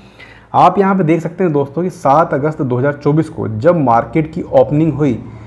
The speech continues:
तो इस शेयर के अंदर हमें फ़ोर पॉइंट वन फ़ाइव परसेंट की तेज़ी देखने को मिली। यानी कि सुबह के टाइम पे इस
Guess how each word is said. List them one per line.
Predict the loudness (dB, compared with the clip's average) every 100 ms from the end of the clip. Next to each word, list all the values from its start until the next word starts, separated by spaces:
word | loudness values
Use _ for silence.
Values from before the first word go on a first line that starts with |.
| -20 -6 2
तो | 2
इस | 2 -4 2
शेयर | 2 2
के | 0
अंदर | 0 0
हमें | 0 -2 -4 -6
फ़ोर | -4 2 2 0 0
पॉइंट | 2 2 -2 -8
वन | -6 2 2 2 -4
फ़ाइव | 0 0 0 2
परसेंट | 2 2 -4 -2 0 -2 -4
की | -6
तेज़ी | -2 -2 -2
देखने | -2 -4 -2 -6
को | -2 0
मिली। | 0 0 -2 -4 -16 -20 _ 0
यानी | 2 4 2
कि | 2 0 0 -6
सुबह | -8 -2 0 0
के | 0
टाइम | 0 0 0
पे | -2
इस | -2